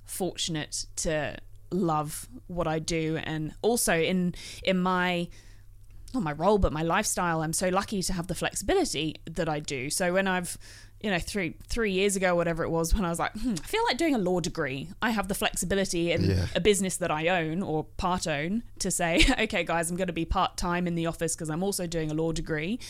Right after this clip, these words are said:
Speaker 1: And now that, um, I'm doing the law degree, um, like, the way that my units have rolled out, I'm actually only gonna be doing, like, part-time uni now until I finish, which is, should be in a year's time. Um,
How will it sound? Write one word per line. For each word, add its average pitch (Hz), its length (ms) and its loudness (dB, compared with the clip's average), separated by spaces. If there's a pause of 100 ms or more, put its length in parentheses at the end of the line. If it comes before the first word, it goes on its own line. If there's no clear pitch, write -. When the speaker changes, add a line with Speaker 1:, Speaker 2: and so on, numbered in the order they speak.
(260)
Speaker 1:
And 175 160 0
now 190 220 4
that, 170 240 0 (480)
um, 160 500 0
I'm 180 140 0
doing 165 220 0
the 170 60 2
law 170 140 2
degree, 160 560 -2 (160)
um, - 840 -6
like, - 280 -4 (160)
the 160 80 -4
way 156 180 0
that 156 140 -4
my 156 80 -4
units 165 680 -4
have 156 400 -6
rolled 156 300 -2
out, 151 220 -4
I'm 160 80 -4
actually - 260 -4
only 156 140 -4
gonna 151 180 -8
be 143 160 -8
doing, 156 380 -4
like, 139 260 -6
part-time 165 480 0
uni 151 240 -2
now 156 240 -2
until 185 240 0
I 156 60 -2
finish, 240 360 -2
which - 200 -6
is, 156 120 -6
should 165 200 -4
be 156 60 -2
in 156 100 -2
a - 20 -2
year's 156 300 -2
time. 226 280 0 (600)
Um, 160 560 2